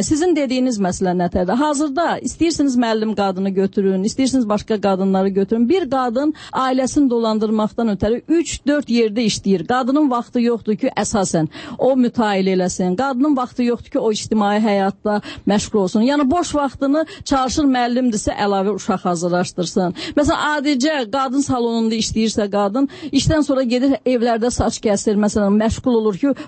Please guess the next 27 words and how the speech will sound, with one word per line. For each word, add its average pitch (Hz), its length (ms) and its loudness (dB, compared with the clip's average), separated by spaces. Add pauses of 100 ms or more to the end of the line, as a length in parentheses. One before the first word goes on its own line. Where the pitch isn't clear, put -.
pul 247 180 4
qazansın. 196 520 2
Yəni 277 260 0
qadın 294 340 2
bütün 285 300 2 (100)
əsas 254 400 -2
vaxtını 277 460 0 (380)
verir 247 340 2
ki, 320 200 0 (200)
maliyyə 240 460 0
qazana 220 400 0
bilsin, 208 260 0
ailəsini 226 560 0
dolandırsın, 254 600 0
biraz 220 240 0
maliyyə 208 400 0
müstəqilliyinə 190 840 0
nail 180 340 2
olsun. 170 280 -2 (300)
Qadınların 277 640 0
bu 262 100 -2
dəqiqə 214 320 0
həmin 233 400 0
ictimai 240 420 0
siyasi 226 480 0
həyatdan 202 460 0
çəkilməyi 190 800 0